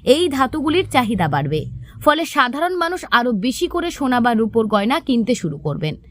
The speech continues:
এর ফলে মূল্যবান ধাতু পাচারের চক্র অনেকটা শিথিল হবে বলেও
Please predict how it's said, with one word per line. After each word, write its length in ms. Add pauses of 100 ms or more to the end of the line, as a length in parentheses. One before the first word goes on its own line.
(360)
এর 140
ফলে 340
মূল্যবান 600
ধাতু 280
পাচারের 420
চক্র 340
অনেকটা 400
শিথিল 440
হবে 260
বলেও 320